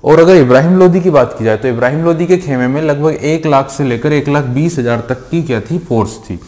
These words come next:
But इब्राहिम लोधी के साथ जो एक point था, वो ये था कि उसके पास कोई भी तोप गोले, बारूद या इस तरह के कोई explosive, एक्सप्लोज-, अ, explosive जो materials हैं, वो नहीं थे। समझ गए? इस कारण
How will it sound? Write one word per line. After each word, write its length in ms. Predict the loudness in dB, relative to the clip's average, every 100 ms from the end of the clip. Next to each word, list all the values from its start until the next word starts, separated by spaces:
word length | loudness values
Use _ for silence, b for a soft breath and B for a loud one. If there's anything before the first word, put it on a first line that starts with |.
| B B B -2
But 120 | 0
इब्राहिम 380 | 0 0 2 2
लोधी 280 | 2 2
के 120 | 0 0
साथ 440 | -2 -4 -6 -12 -16 B B B B -12 -6
जो 540 | -2 0 2 0 -2 -6 -12 -10
एक 180 | -8 -4
point 440 | -2 -2 -4 -2
था, 60 | 0
वो 120 | 0
ये 220 | 0 0
था 180 | 0 -2
कि 120 | -2
उसके 220 | -6 -6
पास 300 | -2 -2 -2
कोई 180 | -6 -4
भी 260 | 0 0 -2 -6 -14 -4
तोप 260 | -2 0 0
गोले, 320 | -2 0 0
बारूद 480 | 2 2 0 -4 -4
या 60 |
इस 200 | -6 -6
तरह 200 | -4 -4
के 140 | -6 -8
कोई 160 | -8
explosive, 760 | -8 -10 -8 -8 -6 -6 -8 -8
एक्सप्लोज-, 880 | -10 -10 -10 -6 -4 -6 -10 -14 -8
अ, 120 | -4
explosive 580 | -4 -6 -8 -6 -4 -4
जो 140 | -4
materials 540 | -4 -2 -4 -4 -6 -6
हैं, 80 | -6
वो 120 | -4
नहीं 180 | -6 -8 -16
थे। 40 | -20 B B B B -6
समझ 160 | -2
गए? 160 | 0 0 B B -12
इस 100 | -2
कारण 400 | 2 2 0